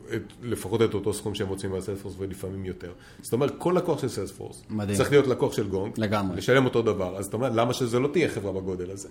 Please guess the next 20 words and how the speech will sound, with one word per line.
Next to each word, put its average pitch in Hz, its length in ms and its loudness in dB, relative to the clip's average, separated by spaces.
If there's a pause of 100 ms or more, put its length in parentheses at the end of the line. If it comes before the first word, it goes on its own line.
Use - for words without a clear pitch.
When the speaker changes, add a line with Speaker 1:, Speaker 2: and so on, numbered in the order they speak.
(140)
Speaker 2:
לגמרי. 98 500 2
Speaker 1:
ואנחנו 117 300 8
מדברים 131 340 8
פה 151 160 6
כבר 120 200 4
על 117 120 6
מעל 120 260 6
מאה 113 180 6
מיליארד 101 380 0
דולר, 92 280 -2
אתה 110 140 -6
יודע, 101 200 -6
שווי. 98 340 -8
אז - 400 -4 (560)
אני 170 160 10
מקווה, 185 360 4 (240)
Speaker 2:
מדהים. 110 340 8
Speaker 1:
אני 143 40 10
ממש 175 240 6
מקווה, 156 360 8